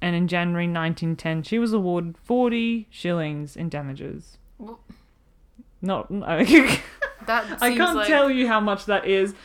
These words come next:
Speaker 1: but I would say not a whole lot.
Speaker 2: No, that doesn't seem like a lot.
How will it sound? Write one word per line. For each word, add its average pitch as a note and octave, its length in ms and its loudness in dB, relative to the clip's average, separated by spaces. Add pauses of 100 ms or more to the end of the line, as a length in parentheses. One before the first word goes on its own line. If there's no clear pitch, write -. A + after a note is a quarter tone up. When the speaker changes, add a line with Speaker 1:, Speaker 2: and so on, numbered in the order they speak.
(180)
Speaker 1:
but G#3+ 200 0
I G#3+ 380 2 (180)
would C4+ 200 2
say G#3 200 2
not G#3+ 240 2
a F#3+ 60 0
whole F3+ 300 0
lot. E3 340 0
Speaker 2:
No, G#3 380 2
that G3+ 180 -2
doesn't C#4 260 -2
seem A3 240 -4
like F#3 200 -2
a F3+ 40 -4
lot. E3 300 -4